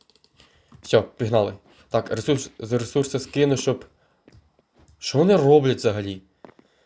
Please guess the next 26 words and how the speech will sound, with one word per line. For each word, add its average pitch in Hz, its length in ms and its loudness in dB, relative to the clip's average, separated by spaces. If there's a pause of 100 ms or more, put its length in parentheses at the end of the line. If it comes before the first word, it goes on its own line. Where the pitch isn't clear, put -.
(1700)
Да, 123 340 6
говорив, 131 420 4
що 131 120 0
я 143 180 4
буду 208 180 0
грати 180 220 2
через 160 220 -2
захист, 160 360 2
а 123 40 -2
грають 143 420 0
через 123 240 -2
захист 139 320 0
мої 127 140 0
тімейти. 107 480 -4 (1120)
Що, 120 140 2
сюди 131 200 0
йдуть 165 240 -4
чи - 120 -8
ні? 101 120 -10 (320)
Ні. 110 160 -2 (2500)
Вони 156 200 4
золото 196 340 2
лутають, 107 480 -2
да? 135 180 -2 (2250)
Ну 117 200 -2
ладно. 127 300 2